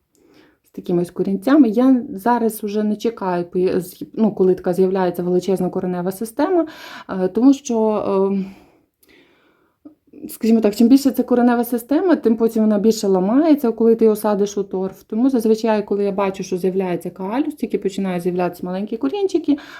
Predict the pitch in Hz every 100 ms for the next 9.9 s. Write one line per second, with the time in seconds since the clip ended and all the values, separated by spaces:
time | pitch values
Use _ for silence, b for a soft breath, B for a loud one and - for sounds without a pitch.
0 | B 226 220 202 190 190 - 311 311 233
1 | 202 196 202 226 214 196 190 190 - 254
2 | 208 185 185 - 220 208 214 247 254 311
3 | B B B 190 185 180 262 262 208 175
4 | 208 214 220 208 160 156 - - 185 214
5 | 214 208 202 202 208 202 226 220 220 190
6 | 202 - 208 202 - 196 - 180 175 165
7 | 156 156 - - 247 247 240 240 247 247
8 | 220 214 190 180 175 202 269 - 190 190
9 | 254 - - 220 196 170 160 196 269